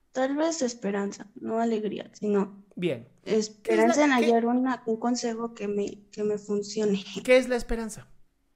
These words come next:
Speaker 1: No sé, el anhelar algo, ¿no?
Speaker 2: Anhelar.
Speaker 1: El
Speaker 2: Y
Speaker 1: Ujú.
Speaker 2: cuando eso que anhelas se da, ¿qué emoción surge?
Speaker 1: La felicidad.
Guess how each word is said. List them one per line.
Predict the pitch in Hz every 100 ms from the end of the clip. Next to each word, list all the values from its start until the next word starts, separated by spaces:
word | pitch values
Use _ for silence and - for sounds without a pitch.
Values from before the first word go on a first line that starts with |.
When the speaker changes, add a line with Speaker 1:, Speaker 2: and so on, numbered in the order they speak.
| _ _ _ _ _ _ _ _ _
Speaker 1:
No | 247 247
sé, | - - 269 277 277 254 226
el | 220 226 -
anhelar | 220 220 220 214 233 233
algo, | 240 214 202
¿no? | 202 208 220 -
Speaker 2:
Anhelar. | 175 160 185 175 180
Speaker 1:
El | 208 208 202 208 233 - _ _ _ _ _ -
Speaker 2:
Y | 240
Speaker 1:
Ujú. |
Speaker 2:
cuando | 247 226 247
eso | 262 311
que | -
anhelas | 214 208 220 226 220 -
se | - - 170
da, | 147 165 135 - _ _ _ -
¿qué | 180
emoción | 180 180 180 160 160
surge? | 233 233 - - _ _ _ _ _ _ _ _ _ _ _ _ _ _
Speaker 1:
La | 208 208 202
felicidad. | 202 208 208 202 262